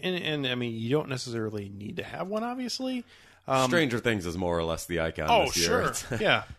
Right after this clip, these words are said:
Speaker 2: Yeah.
Speaker 1: Um, okay, so we're, we're coming to a close here, and we didn't really talk about the original houses, uh,
Speaker 2: Sure.
Speaker 1: and we probably won't
Speaker 2: That,
Speaker 1: talk
Speaker 2: no,
Speaker 1: much
Speaker 2: that's
Speaker 1: about
Speaker 2: fine.
Speaker 1: them.
Speaker 2: Yeah.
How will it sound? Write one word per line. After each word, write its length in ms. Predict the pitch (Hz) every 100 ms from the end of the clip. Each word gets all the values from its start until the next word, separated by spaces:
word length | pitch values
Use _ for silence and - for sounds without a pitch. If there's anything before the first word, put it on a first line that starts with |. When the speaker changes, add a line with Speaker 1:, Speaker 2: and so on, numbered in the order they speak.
| _ 85
Speaker 2:
Yeah. 160 | 78
Speaker 1:
Um, 600 | 69 131 120 117 110 107 - _
okay, 220 | 190 156 -
so 680 | - - 208 202 180 160 - -
we're, 320 | 151 147 143
we're 160 | - 151
coming 260 | 240 294
to 100 | 233
a 40 | 185
close 380 | - 127 120 -
here, 320 | 107 104 104 -
and 260 | 120 113
we 80 | 139
didn't 200 | 208 190
really 180 | 170 147
talk 300 | - 131 127
about 260 | 123 113
the 100 | 110 104
original 360 | 104 101 104
houses, 640 | 101 104 101 107 101 101 -
uh, 80 | 110 104
Speaker 2:
Sure. 20 |
Speaker 1:
and 120 | 120
we 80 | 117
probably 260 | 113 120 110
won't 120 | 107
Speaker 2:
That, 80 | 90
Speaker 1:
talk 120 | -
Speaker 2:
no, 120 | 170
Speaker 1:
much 80 | 147 147
Speaker 2:
that's 20 |
Speaker 1:
about 240 | 156 170 -
Speaker 2:
fine. 160 | 180
Speaker 1:
them. 40 | 180
Speaker 2:
Yeah. 220 | 78 71